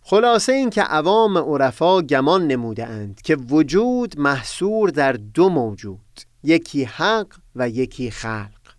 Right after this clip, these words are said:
حق را باطن اشیا دانسته اند و خلق را ظاهر اشیا،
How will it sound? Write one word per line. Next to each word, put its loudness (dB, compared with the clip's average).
حق -2
را 4
باطن 2
اشیا 0
دانسته -4
اند -12
و 0
خلق 2
را 4
ظاهر 0
اشیا، -14